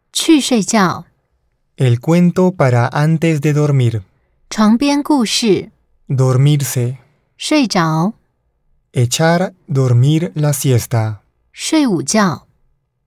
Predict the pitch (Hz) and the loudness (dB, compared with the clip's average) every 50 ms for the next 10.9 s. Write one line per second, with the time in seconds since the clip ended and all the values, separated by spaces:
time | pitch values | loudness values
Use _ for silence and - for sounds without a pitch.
0 | _ - - - 139 127 120 117 123 170 175 170 170 - - 185 180 175 - - | _ -12 -2 0 2 2 2 2 2 0 0 0 -2 -2 0 0 0 0 0 -2
1 | 139 123 123 123 127 143 156 165 165 165 156 - 175 175 180 - - _ - - | 0 0 2 0 0 2 0 2 0 0 0 0 0 0 -2 -4 -8 _ -16 -4
2 | - 151 139 139 135 131 131 131 123 117 110 - 123 127 135 151 147 _ _ _ | -2 0 2 2 2 2 0 2 2 0 0 0 -4 -6 -6 -12 -20 _ _ _
3 | _ _ _ _ _ _ _ _ - - 233 226 214 247 233 226 - - 294 302 | _ _ _ _ _ _ _ _ -2 0 0 0 2 0 -4 -2 0 0 0 0
4 | 294 - 302 302 311 311 311 254 202 - - - 233 202 165 156 170 - _ _ | 0 0 0 2 2 2 2 2 2 -2 0 0 0 0 0 -4 -10 -16 _ _
5 | _ _ _ _ _ _ _ _ _ _ _ _ _ _ _ 143 123 127 120 117 | _ _ _ _ _ _ _ _ _ _ _ _ _ _ _ -2 0 2 2 2
6 | 117 131 151 170 185 190 190 - 131 117 117 - 135 143 143 139 147 147 143 135 | 2 2 2 2 2 0 -2 -2 -4 -4 -2 -2 0 0 0 0 0 0 0 0
7 | - - 135 123 117 107 - - 110 110 120 139 - _ _ _ _ _ _ - | -2 -2 0 0 0 -2 -2 -6 -6 -6 -8 -12 -16 _ _ _ _ _ _ -14
8 | - - 330 311 277 254 226 208 - 196 160 151 - - 185 160 151 151 156 165 | -4 0 0 0 2 0 -2 -2 -2 -2 -2 -2 -4 -2 -2 -2 -2 -2 -2 -4
9 | 214 - _ _ _ _ _ _ _ _ _ 135 127 127 123 123 127 139 160 170 | -6 -8 _ _ _ _ _ _ _ _ _ -2 0 2 2 2 2 2 2 0
10 | - - - 143 127 123 117 117 110 104 98 110 107 104 101 104 110 | 0 -2 -2 -2 0 2 2 0 0 -2 -2 -2 -2 -2 -4 -6 -10